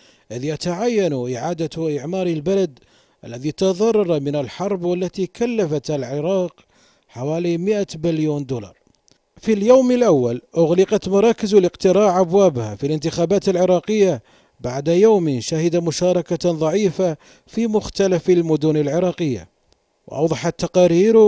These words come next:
غير رسمية أن محافظات إقليم كردستان سجلت نسبة التصويت الأعلى بين محافظات العراق، حيث بلغت في محافظة أربيل خمسة وخمسين في المائة والسليمانية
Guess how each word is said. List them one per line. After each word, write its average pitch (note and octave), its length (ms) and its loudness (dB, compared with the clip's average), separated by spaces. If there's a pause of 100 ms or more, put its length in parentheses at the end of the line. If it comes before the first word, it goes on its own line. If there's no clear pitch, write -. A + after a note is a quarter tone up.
(200)
غير E3 340 2
رسمية E3 540 0
أن A#2 60 -6
محافظات D#3 800 -2
إقليم E3 500 2
كردستان E3+ 800 -2 (480)
سجلت D#3 560 -2
نسبة G3 380 -2
التصويت F3 520 0
الأعلى E3 440 -2
بين C#3 260 -2
محافظات D#3 580 -4
العراق، E3 480 0 (500)
حيث B2+ 200 -6
بلغت F3+ 560 2
في D3+ 140 -4
محافظة D3 580 -4 (100)
أربيل D#3+ 560 0 (300)
خمسة F#3 460 -2
وخمسين F#3 500 -2
في - 80 -10
المائة E3+ 420 -2 (120)
والسليمانية D#3+ 960 0